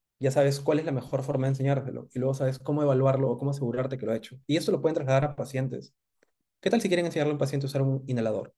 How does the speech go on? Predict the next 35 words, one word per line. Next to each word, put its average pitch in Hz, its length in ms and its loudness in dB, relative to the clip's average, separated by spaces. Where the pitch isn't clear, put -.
Mi 135 100 2
objetivo 139 360 0
es, - 220 -10
eh, 127 680 -2
demuestra 202 800 0
el 135 160 0
uso 160 220 -2
de 156 80 -2
su 151 100 -8
inhalador 131 320 2
de 147 60 2
manera 131 240 0
correcta. 113 320 -8
¿Cómo 170 160 -4
lo 135 80 0
enseño? 113 420 -10
Demostrándoselo. - 760 -6
Y, 117 140 0
eh, 117 180 2
y 117 120 2
hago 131 200 2
luego 127 260 0
que 123 120 -2
lo, 120 160 0
lo 120 260 0
haga 120 140 2
dos 120 180 -4
veces 123 300 -6
en 110 60 -4
una 107 120 -6
simulación. 139 560 -8
¿Cómo 247 200 2
lo 156 80 6
evalúo? 123 480 2
Pues - 300 -6